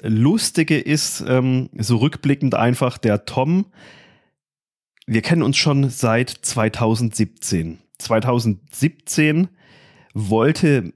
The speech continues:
hatte ich mich ja angefangen, selbstständig zu machen und wollte eigentlich erst in die Richtung Fototrainer gehen, f-, äh, hab einen YouTube-Kanal aufgemacht,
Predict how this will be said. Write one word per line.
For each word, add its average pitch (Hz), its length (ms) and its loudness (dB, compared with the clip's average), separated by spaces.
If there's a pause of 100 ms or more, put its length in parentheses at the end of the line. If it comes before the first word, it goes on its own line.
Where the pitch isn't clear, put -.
hatte 113 320 0
ich - 260 -4
mich 117 140 0
ja 104 100 2
angefangen, 107 360 0
selbstständig 135 640 0
zu - 100 -6
machen 131 300 2
und 98 100 -2
wollte 127 240 2
eigentlich 104 260 -2
erst 104 220 0
in 117 80 0
die 104 100 -2
Richtung 98 300 -6
Fototrainer 127 720 2
gehen, 113 300 2
f-, - 240 -10
äh, 95 280 -4
hab - 200 -4
einen 87 180 -6
YouTube-Kanal 101 640 0
aufgemacht, 92 540 -4